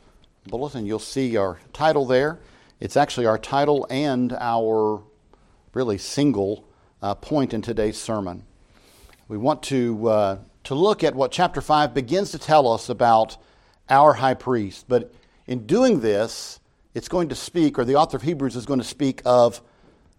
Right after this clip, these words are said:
the office of high priest in general, and we'll see that today. And we'll gather from that that he's going to broach some of these subjects over the chapters ahead.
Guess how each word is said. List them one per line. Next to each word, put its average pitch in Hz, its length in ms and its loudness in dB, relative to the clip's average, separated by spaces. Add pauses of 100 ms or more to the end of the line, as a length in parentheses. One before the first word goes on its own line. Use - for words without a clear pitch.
(140)
the 131 140 0
office 165 420 2
of 113 120 -10
high 104 140 -4
priest 87 540 -12
in 117 160 -4
general, 101 420 0
and 90 80 -6
we'll 98 80 -6
see 143 280 -4
that 98 240 -2
today. 92 420 -6 (960)
And 98 160 -8
we'll 110 260 -2 (400)
gather 139 320 4
from 170 300 0
that 123 240 2
that 123 100 -2
he's 120 140 -4
going 131 220 0
to 120 100 -2
broach 120 560 0
some 135 160 0
of 120 60 2
these 117 120 -2
subjects 113 540 2
over 104 160 -2
the 98 100 -4
chapters 107 480 -4
ahead. 98 360 -2